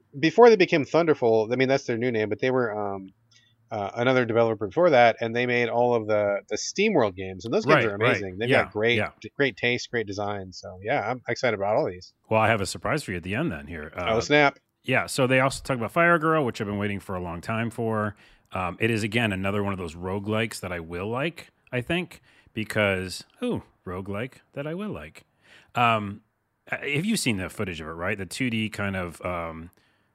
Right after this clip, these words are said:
Speaker 2: uh, platformy action, you're a
Speaker 1: Yeah, yeah,
Speaker 2: fire
Speaker 1: yeah. It looks
Speaker 2: woman?
Speaker 1: really cute. Looks very cute. You're like a fire, like, like, like a firefighter, fire girl, right? And
Speaker 2: Yeah.
Speaker 1: everything's on fire. You're jumping, platforming,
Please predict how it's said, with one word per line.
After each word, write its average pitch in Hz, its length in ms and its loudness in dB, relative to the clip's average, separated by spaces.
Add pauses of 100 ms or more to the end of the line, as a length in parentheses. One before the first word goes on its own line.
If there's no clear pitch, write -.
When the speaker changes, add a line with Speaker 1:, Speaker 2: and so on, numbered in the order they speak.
(120)
Speaker 2:
uh, 87 320 -12 (100)
platformy 127 1080 -2 (120)
action, 107 880 -4
you're 98 300 -4
a - 20 2
Speaker 1:
Yeah, 294 280 8
yeah, 202 200 4
Speaker 2:
fire 185 180 4
Speaker 1:
yeah. - 140 2
It - 40 4
looks 208 160 6
Speaker 2:
woman? 202 60 -4
Speaker 1:
really 185 140 4
cute. 139 360 0
Looks 123 180 -4
very 139 260 2
cute. 139 200 -4
You're 135 100 0
like 131 140 0
a 113 40 -10
fire, 135 380 -2
like, 131 240 0
like, 127 300 -2
like 123 180 -2
a - 40 -4
firefighter, 131 1120 0 (300)
fire 113 220 0
girl, 95 300 -4
right? 113 240 -2
And 123 120 -2
Speaker 2:
Yeah. 131 100 4
Speaker 1:
everything's 120 180 -2
on 113 80 -8
fire. 117 240 0
You're 110 80 -6
jumping, 110 340 -8
platforming, 107 560 -6